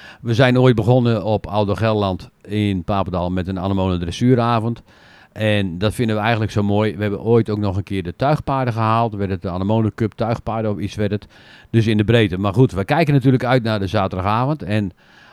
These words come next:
ongelooflijk leuk hoeveel klanten van ons meteen spontaan ja zeggen, dat gaan we doen.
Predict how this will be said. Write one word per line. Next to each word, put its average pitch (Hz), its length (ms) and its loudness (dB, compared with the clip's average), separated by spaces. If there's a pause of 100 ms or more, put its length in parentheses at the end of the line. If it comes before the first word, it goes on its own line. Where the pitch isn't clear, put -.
ongelooflijk 120 600 4
leuk 113 320 2
hoeveel 110 420 2
klanten 127 340 0
van 110 120 0
ons 101 200 -4
meteen 110 260 -2
spontaan 104 440 -2
ja 107 160 2
zeggen, 95 300 -4
dat 95 140 -4
gaan 95 220 -2
we 90 100 -6
doen. 139 280 2